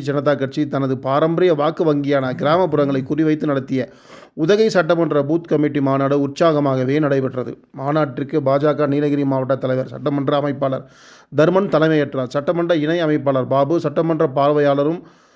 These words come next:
செயற்குழு உறுப்பினருமான போஜராஜன், முன்னாள் மாவட்ட தலைவர் மோகன்ராஜ், மாவட்ட துணைத் தலைவர் பரமேஸ்வரன், ஐ டி பிரிவு துணைச் செயலாளர் சவிதா போஜன் உள்ளிட்டோர் முன்னிலையில்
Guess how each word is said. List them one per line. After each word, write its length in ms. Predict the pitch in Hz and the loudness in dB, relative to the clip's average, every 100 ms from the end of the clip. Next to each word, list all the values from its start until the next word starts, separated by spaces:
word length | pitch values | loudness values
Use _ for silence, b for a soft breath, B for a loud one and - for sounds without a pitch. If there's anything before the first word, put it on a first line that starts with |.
| b | b
செயற்குழு 560 | _ 175 214 214 208 180 | _ 2 2 4 4 4
உறுப்பினருமான 480 | 170 170 156 143 135 | 2 0 0 -2 -2
போஜராஜன், 540 | 135 160 160 143 151 | 0 2 2 2 0
முன்னாள் 380 | 147 151 180 196 | -2 -2 0 0
மாவட்ட 360 | 160 160 156 151 | 2 2 2 0
தலைவர் 360 | 143 135 127 | -2 -2 -2
மோகன்ராஜ், 500 | 135 156 151 147 151 | -2 -2 0 0 0
மாவட்ட 380 | 143 143 170 175 | -2 0 0 0
துணைத் 260 | - 156 151 | 0 0 0
தலைவர் 240 | 143 135 | 0 0
பரமேஸ்வரன், 560 | 135 143 160 143 139 139 | 0 -2 0 -2 -2 -2
ஐ 240 | - 156 | -4 -2
டி 140 | 175 180 | -2 -2
பிரிவு 280 | 156 156 | 0 0
துணைச் 240 | 151 151 151 | 0 -2 0
செயலாளர் 380 | 156 139 131 131 | 0 2 0 0
சவிதா 380 | 139 143 165 | -2 0 0
போஜன் 280 | 147 139 135 | 2 0 0
உள்ளிட்டோர் 400 | 131 131 127 156 | -2 -2 0 0
முன்னிலையில் 560 | 147 147 151 139 151 | 0 0 0 0 -2